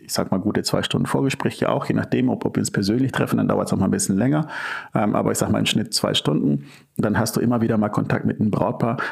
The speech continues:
aber so richtig, ich sag mal, in die heiße Phase geht's ja auch erst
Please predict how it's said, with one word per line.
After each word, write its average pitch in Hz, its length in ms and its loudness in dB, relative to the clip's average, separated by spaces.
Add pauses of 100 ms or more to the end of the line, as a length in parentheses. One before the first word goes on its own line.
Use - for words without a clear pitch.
aber 107 260 0
so 98 120 0
richtig, 110 600 0
ich 107 220 0
sag 107 100 0
mal, 110 100 4
in 107 60 4
die 101 140 2
heiße 90 280 2
Phase 101 360 0
geht's 98 240 0
ja 87 80 2
auch 90 140 0
erst - 340 0